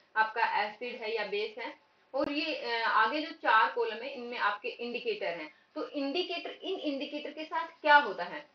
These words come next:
चलिए हम एक एक example देखते हैं कि acid के साथ क्या होगा, base के साथ क्या होगा। उसमें आपको करना क्या है कि आपको एक watch glass, वॉच glass के अंदर कुछ drops आपको अपने solution की ले लेनी है।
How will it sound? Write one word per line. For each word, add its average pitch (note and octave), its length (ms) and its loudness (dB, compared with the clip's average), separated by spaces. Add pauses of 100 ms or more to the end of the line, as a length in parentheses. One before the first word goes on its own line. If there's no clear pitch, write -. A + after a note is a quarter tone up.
(180)
चलिए C#4+ 180 6
हम D4+ 300 2
एक B3+ 180 -2
एक D4 120 -4
example A#3+ 460 -4
देखते A#3+ 240 0
हैं C4 80 -8
कि - 200 -10
acid D4 360 0
के D4 80 -6
साथ C4 320 -4
क्या G#3+ 120 0
होगा, A#3 160 -2
base A#3 360 -2
के B3 120 -8
साथ - 320 -6
क्या G3+ 140 2
होगा। E3+ 360 -4 (460)
उसमें C#4+ 240 4
आपको D4+ 240 8
करना C4 380 2
क्या C4+ 160 0
है C4+ 220 -4 (380)
कि D4 200 -2
आपको A#3 360 4
एक - 320 -2
watch A#3+ 340 4
glass, C4+ 400 2
वॉच C4+ 360 2
glass A#3+ 400 4
के C4 100 0
अंदर A#3 280 -2
कुछ - 340 -4
drops - 520 4
आपको G#3+ 300 6
अपने A3 260 -2
solution G3 400 -6
की G#3+ 140 -10
ले F3+ 140 -2
लेनी E3 360 -10
है। - 340 -8